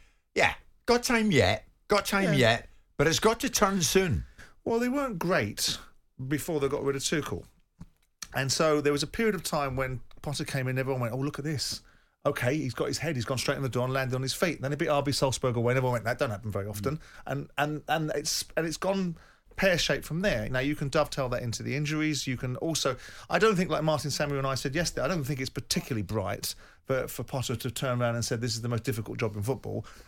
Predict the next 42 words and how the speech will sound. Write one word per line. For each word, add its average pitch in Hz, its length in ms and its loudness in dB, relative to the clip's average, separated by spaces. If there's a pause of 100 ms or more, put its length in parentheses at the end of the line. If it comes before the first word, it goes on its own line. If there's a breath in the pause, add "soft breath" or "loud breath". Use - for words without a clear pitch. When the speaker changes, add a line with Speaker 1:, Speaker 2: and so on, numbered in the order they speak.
(120 loud breath)
Speaker 2:
because 131 160 2
they 151 100 2
all, 165 240 -2 (160)
like 135 200 -2
Martin 139 320 0
Samuel 127 360 0
alluded 127 300 -2
to 135 120 -4
yesterday, 139 500 -2
all 160 200 2
jobs 113 300 -2
that - 100 -6
you 123 100 -4
take 123 260 -2
on 117 80 -2
have 117 160 -4
their 120 100 -2
challenges. 113 480 -2
And 117 80 -4
if 123 60 -2
you're 139 100 0
going 151 200 0
to 139 40 -2
a 120 40 -4
football 113 280 -6
club 110 220 -4
that 117 140 -4
gives 120 180 -4
you 123 160 -2 (340 loud breath)
an 123 80 -2
enormous 147 540 2
amount 123 240 0
of 113 80 -2
resource, - 600 -2 (560)
um, 123 380 2
and 123 100 -2
spends 127 440 0 (160)
prolifically 135 520 -2
behind 123 380 0
you, 104 100 0
then 127 220 -2
it's 143 100 -6